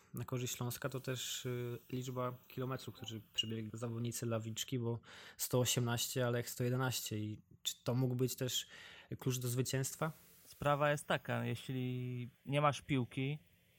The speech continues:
Speaker 2: no, to musisz za nią biegać, więc naturalne jest, że zespół, który ma posiadanie na poziomie trzydziestu procent czy tam czterdziestu, bo zależy, zależy, skąd się statystyki bierze, biega więcej.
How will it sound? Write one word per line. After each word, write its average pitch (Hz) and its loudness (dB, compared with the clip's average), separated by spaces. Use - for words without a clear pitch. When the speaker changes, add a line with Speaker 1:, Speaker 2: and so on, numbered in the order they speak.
Speaker 2:
no, 123 -4
to 147 0
musisz 151 -2
za 156 2
nią 160 2
biegać, 110 0
więc 117 -4
naturalne 131 4
jest, 113 2
że 113 -2
zespół, 127 0
który 131 0
ma 127 4
posiadanie 123 2
na 127 0
poziomie 131 2
trzydziestu 127 -2
procent 131 0
czy 127 -12
tam 117 -2
czterdziestu, 123 -2
bo 110 -2
zależy, 113 0
zależy, 113 2
skąd - -6
się - -14
statystyki 117 -4
bierze, 117 0
biega 160 2
więcej. 131 2